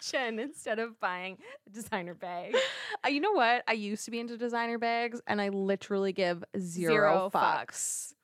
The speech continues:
Speaker 2: None whatsoever. I'm
Speaker 1: Mm-hmm.
Speaker 2: like, "You know what? Give me the Aldo bag." I've been, I don't even use a purse. I have, okay, I will say,
Speaker 1: <laughs>
Speaker 2: I like Kate Spade, but I do buy it from the,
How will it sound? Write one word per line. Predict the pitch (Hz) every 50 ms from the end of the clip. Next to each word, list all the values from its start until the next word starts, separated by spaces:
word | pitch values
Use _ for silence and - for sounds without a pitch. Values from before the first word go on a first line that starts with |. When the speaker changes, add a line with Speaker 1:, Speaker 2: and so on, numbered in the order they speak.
| _ - 190
Speaker 2:
None | 196 196 185 175 170 160 160 175 175 180
whatsoever. | 165 160 175 151 - - - - 180 156 135 147 - - 220 226
I'm | 226 226
Speaker 1:
Mm-hmm. | 226 -
Speaker 2:
like, | - 202 196
"You | 214 220
know | 226
what? | 233 226 226 220
Give | 233 233
me | 240 247
the | 226 233
Aldo | - 135 185 - 269 208 202
bag." | 190 202 196 202 202 202 - - - - - - - -
I've | 247 277 254
been, | - 285 277 254 - _ _ _ _ -
I | - 285
don't | 339 427
even | 453 440 415 427
use | 453 440 -
a | 415
purse. | - 311 269 196 208 - - -
I | 254 285
have, | 285 294 302 311 320 311 - -
okay, | 240 - - - - _ _ _ _ -
I | 226 247
will | 247 277 285
say, | - - 220 160 - - 196 247 233 196 -
Speaker 1:
<laughs> | - - - -
Speaker 2:
I | 226 254
like | 254 247 247 247 -
Kate | - 285 277 - -
Spade, | - - - 196 196 190 208 262 294 294 _ _ _ _ _ _ -
but | 180 202 196 190 180 208 - - - - -
I | 208 208
do | 202 208 220 220
buy | 190 202 180 175 175 180 185
it | - - -
from | - 190 185 190 196 220 185
the, | 175 165 170 175 170 165 190